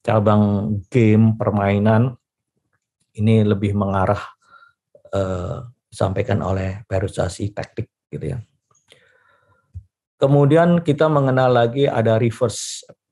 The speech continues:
periodization, ini disampaikan gak penggagasnya itu, eh, saya masih ragu apakah Juan Airo-, Arroyo gitu ya. Eh,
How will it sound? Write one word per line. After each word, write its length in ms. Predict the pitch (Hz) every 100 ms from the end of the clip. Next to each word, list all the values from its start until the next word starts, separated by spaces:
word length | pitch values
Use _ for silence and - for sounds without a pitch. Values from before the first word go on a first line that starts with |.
| _
periodization, 800 | - 110 110 - 101 120 131 -
ini 320 | 110 107 113
disampaikan 1000 | 113 104 101 98 107 104 113 113 110 110 -
gak 240 | 107 -
penggagasnya 960 | 107 104 98 95 101 104 95 110 110 107
itu, 400 | 104 120 117 120 - _ _ _ _ _ _
eh, 320 | 107 107 107
saya 220 | - 127 123
masih 240 | 113 120
ragu 420 | 104 95 131 143 -
apakah 580 | 110 104 98 113 107 101
Juan 320 | - 104 104
Airo-, 560 | 113 107 107 104 98 - _
Arroyo 560 | 104 107 104 113 165 -
gitu 160 | 117 101
ya. 140 | 113 160 - _ _ _ _ _ _
Eh, 400 | - 110 104 104